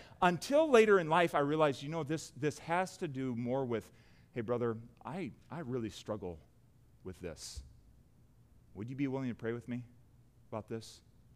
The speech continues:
And getting transparent. That's some of the joys, the beauties of getting together, maybe at, like, a, a camp out or just getting together for coffee and, "Hey, would you pray for me in this way?" And I can think of, uh, many,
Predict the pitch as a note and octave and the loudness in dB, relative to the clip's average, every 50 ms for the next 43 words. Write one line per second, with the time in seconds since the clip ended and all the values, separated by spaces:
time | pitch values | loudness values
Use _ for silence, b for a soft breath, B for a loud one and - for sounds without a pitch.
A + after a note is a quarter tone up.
0 | _ _ _ _ - _ - A#2+ A2+ A2+ B2 A2 G#2+ G#2 F#2+ - G#2 G2+ G2 F2+ | _ _ _ _ -20 _ -10 -6 -4 -2 -2 -2 -2 -4 -6 -6 -6 -8 -8 -8
1 | - - G#2+ G2 E2+ E2+ - b b b b b b b b B2 A#2 - - - | -6 -6 -6 -6 -6 -10 -16 b b b b b b b b -2 -2 -2 -4 -8
2 | D#3 D#3 D3+ C#3 B2 A2 G#2 - A#2+ A#2 B2+ C3 C3+ A#2 G#2 G2 E2 A2 A2+ A#2 | -6 -4 -4 -2 -2 -4 -4 -4 -4 -2 -2 -2 -4 -4 -8 -10 -6 -4 -4 -4
3 | A#2 A2+ G#2+ G2 - - G#2 G#2 F#2 F2+ F2+ G#2+ A2+ - A2 G2+ G#2 F2+ G#2 G2+ | -4 -4 -6 -8 -8 -8 -8 -8 -8 -8 -6 -8 -8 -6 -6 -8 -4 -4 -4 -4
4 | G#2+ A2 G#2 G2+ G2+ G2+ F#2+ G2 G2+ G2+ G2 G2+ F#2+ F#2+ G2 - - F#2 F#2 - | -2 -4 -6 -4 -6 -6 -6 -6 -6 -6 -6 -4 -4 -6 -6 -6 -6 -8 -8 -6
5 | F#2+ F#2 F#2+ F#2+ - - - G2+ G2 - - B2 A2 G#2+ G2 - G#2 G2 G2+ G2+ | -4 -6 -6 -6 -8 -10 -10 -10 -10 -8 -8 -8 -8 -8 -6 -4 -2 -2 -2 -4
6 | G2+ - - A2+ G2 F2+ F#2 F#2 F2 E2+ G#2 G2+ F#2 - - - - G#2 - - | -6 -10 -16 -18 -14 -12 -12 -12 -12 -10 -10 -12 -12 -12 -18 -12 -10 -10 -8 -8
7 | F#2+ G2 G2 F#2 F#2 F#2 - - F#2+ - - G2+ G2 G2 G2 - - G#2+ F#2+ F2 | -6 -4 -4 -4 -4 -6 -10 -10 -16 -12 -6 -4 -2 -2 -4 -6 -10 -12 -10 -10
8 | E2 E2 - - G2+ G#2+ A2 G#2 F2 - b b b b b G#2+ G#2+ A#2 - - | -12 -14 -14 -14 -8 -6 -6 -6 -6 -10 b b b b b -10 -10 -10 -10 -8
9 | - B2+ B2+ B2+ - - A#2+ A#2 A2+ A2 G#2 G2+ G2+ - - - G#2+ G2+ G#2+ A2 | -4 -4 -4 -4 -4 -8 -6 -6 -6 -6 -6 -8 -8 -10 -8 -6 -4 -4 -4 -6
10 | A2+ - - - - - _ - - b b b b b b b b b b b | -8 -14 -20 -20 -20 -20 _ -20 -20 b b b b b b b b b b b
11 | - A2 A2 A2+ A#2 - B2+ A2 - B2+ A#2+ A2 - A#2+ A2+ G#2 F2+ - - A2+ | -8 -4 -2 -2 -2 -2 -4 -6 -4 -4 -6 -4 -2 -4 -4 -4 -6 -10 -6 -2
12 | G#2+ G#2+ G#2 G2+ G2+ G2+ G#2 - - - - - F#2+ G2 G#2 G#2+ G#2+ A2 A2+ A2+ | 0 0 0 0 -2 -4 -6 -10 -18 -20 -20 -12 -8 -6 -4 -2 -2 -2 -2 -2
13 | A2 A2 A2+ | -4 -4 -6